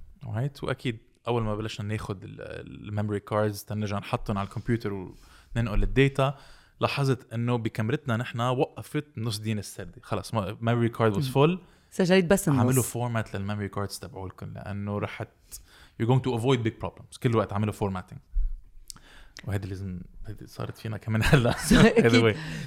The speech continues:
Speaker 2: so
Speaker 1: آم.
Speaker 2: أكيد عملنا، "شو بنعمل؟ فل الضيف، ما فينا نرجع نجيبه، ما كان قادر أصلًا." So طلعنا بعد، طلعنا بفكرة إنه أوكي،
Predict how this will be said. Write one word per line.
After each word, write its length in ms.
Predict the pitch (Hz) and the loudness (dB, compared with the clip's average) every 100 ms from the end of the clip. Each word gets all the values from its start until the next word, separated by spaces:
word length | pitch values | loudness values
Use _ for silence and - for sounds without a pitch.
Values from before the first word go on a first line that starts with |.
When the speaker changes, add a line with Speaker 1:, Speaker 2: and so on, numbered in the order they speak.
| - - | -12 0
Speaker 2:
so 40 | |
Speaker 1:
آم. 80 | 107 | 4
Speaker 2:
أكيد 360 | 180 202 196 139 | 4 4 2 2
عملنا، 480 | 147 160 139 123 113 _ _ _ _ _ _ - - - - - - | 2 2 2 0 -4 _ _ _ _ _ _ 2 4 4 -2 -20 -16
"شو 180 | - 127 | -2 2
بنعمل؟ 480 | 143 151 139 175 | 4 4 4 2
فل 300 | - 139 151 | 2 4 6
الضيف، 520 | 143 117 131 151 190 - - - 139 | 4 4 2 4 2 -6 -18 -2 0
ما 60 | |
فينا 260 | 151 160 143 | 4 4 4
نرجع 300 | 147 139 123 | 2 2 2
نجيبه، 580 | 120 113 147 120 123 - | -2 0 -2 0 -2 -2
ما 80 | 135 | -2
كان 200 | 143 127 | 0 2
قادر 380 | 139 135 - 113 | 2 2 -2 -6
أصلًا." 380 | - 110 147 - 165 170 170 - - | -4 -2 -4 -6 -14 -16 -18 -18 -6
So 100 | 151 | -4
طلعنا 460 | - 147 175 175 151 | -2 0 2 2 2
بعد، 480 | 156 147 143 165 - - | 0 0 0 -2 -4 -6
طلعنا 260 | 160 151 | -2 -2
بفكرة 520 | 131 127 143 - 156 | -2 -2 -4 0 2
إنه 360 | 156 - 156 143 | 2 2 0 0
أوكي، 360 | - - 104 | -2 -6 -10